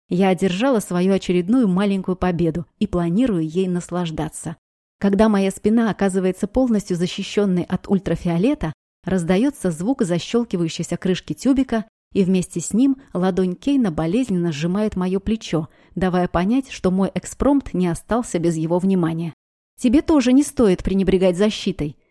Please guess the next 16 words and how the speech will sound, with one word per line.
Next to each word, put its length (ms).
говорю 400
как 220
можно 340
ласковее, 600
следуя 460
созревшему 680
плану. 400
"Солнце 440
становится 520
всё 200
агрессивнее. 720
Если 280
хочешь, 540
могу 260
намазать 460
тебя". 340